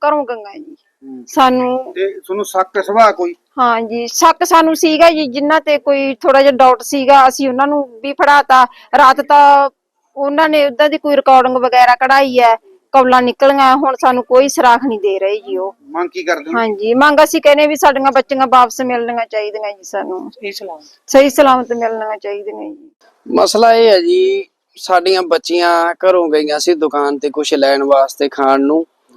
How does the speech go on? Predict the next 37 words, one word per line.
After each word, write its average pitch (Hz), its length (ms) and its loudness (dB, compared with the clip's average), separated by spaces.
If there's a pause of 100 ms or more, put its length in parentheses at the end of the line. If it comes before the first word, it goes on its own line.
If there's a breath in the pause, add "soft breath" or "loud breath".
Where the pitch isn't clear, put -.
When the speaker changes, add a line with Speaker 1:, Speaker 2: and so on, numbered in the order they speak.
(160)
Speaker 4:
ਅੱਗੇ 220 200 2
ਹਰ 185 260 2
ਰੋਜ਼ 214 240 0
ਹੀ 214 60 -8
ਚਲੀਆਂ 170 400 -2
ਜਾਂਦੀਆਂ। 147 440 -6 (220)
Speaker 2:
ਕਿਹੜੀ, 190 180 -8
ਕਿਹੜੀ 233 240 -6
ਕਲ-, 220 200 -8
ਕਲਾਸ 180 420 -8
ਚ 175 100 -14
ਪੜ੍ਹਦੀਆਂ, 170 320 -6
ਕੀ 202 160 -8
ਨਾਮ 185 120 0
ਹੈ? 220 40 2
Speaker 4:
ਬੱਚੀਆਂ 233 300 2
ਨ-, 202 340 2
ਛੋਟੀਆਂ 220 520 2
ਜੀ, 175 100 4
ਬੱਚੀਆਂ, 180 400 0
ਇੱਕ 190 200 0
ਅੱਠਵੀਂ 196 320 0
ਕਲਾਸ 196 360 2
ਦੀ, 202 100 0
ਇੱਕ 180 140 0
ਨੌਵੀਂ 143 420 -2
ਦੀ, 117 160 -16 (220)
ਇੱਕ 185 220 2
ਦੀ 196 180 2
ਗਿਆਰਾਂ 151 360 2
ਸਾਲ 180 260 2
ਉਮਰ 190 220 0
ਹੈ, 190 40 2
ਇੱਕ 190 160 -6
ਦੀ 185 140 0
ਤੇਰਾਂ 135 340 -2
ਸਾਲ। 117 240 -8